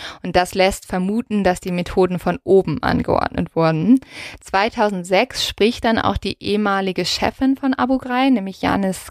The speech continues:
Karpinski. Und sie sagt, dass sogar ihre Vorgesetzten bis hoch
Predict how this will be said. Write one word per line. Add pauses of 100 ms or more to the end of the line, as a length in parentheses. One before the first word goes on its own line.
Karpinski. (520)
Und
sie
sagt, (260)
dass
sogar
ihre
Vorgesetzten
bis
hoch